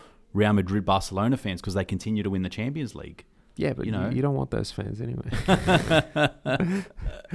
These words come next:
Speaker 2: We need
Speaker 1: Let's
Speaker 2: real
Speaker 1: be honest,
Speaker 2: fans.
Speaker 1: uh,
Speaker 2: We
Speaker 1: most
Speaker 2: need
Speaker 1: fans
Speaker 2: fans to
Speaker 1: these
Speaker 2: go
Speaker 1: days
Speaker 2: through the heartache,
Speaker 1: Yeah.
Speaker 2: right? We went through the heartache. We're going through the heartache. I think new fans <laughs> need to go through that. I was having a chat to one of the guys that sits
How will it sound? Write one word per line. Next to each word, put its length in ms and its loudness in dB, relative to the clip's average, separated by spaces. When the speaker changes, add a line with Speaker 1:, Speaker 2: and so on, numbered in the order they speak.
Speaker 2:
We 120 4
need 80 10
Speaker 1:
Let's 120 10
Speaker 2:
real 160 12
Speaker 1:
be 40 12
honest, 480 12
Speaker 2:
fans. 20 8
Speaker 1:
uh, 480 8
Speaker 2:
We 140 8
Speaker 1:
most 100 12
Speaker 2:
need 140 12
Speaker 1:
fans 100 12
Speaker 2:
fans 140 12
to 80 12
Speaker 1:
these 140 10
Speaker 2:
go 80 12
Speaker 1:
days 180 12
Speaker 2:
through 160 12
the 120 12
heartache, 460 12
Speaker 1:
Yeah. 100 10
Speaker 2:
right? 240 12
We 200 10
went 220 10
through 180 10
the 100 10
heartache. 300 8
We're 140 8
going 360 10
through 200 4
the 100 8
heartache. 500 4
I 100 4
think 280 4
new 260 6
fans 360 6
<laughs> 40 4
need 80 2
to 220 -2
go 120 0
through 220 2
that. 160 0
I 40 4
was 100 6
having 200 6
a 60 4
chat 260 4
to 100 0
one 100 4
of 60 2
the 60 2
guys 300 2
that 160 -2
sits 360 -8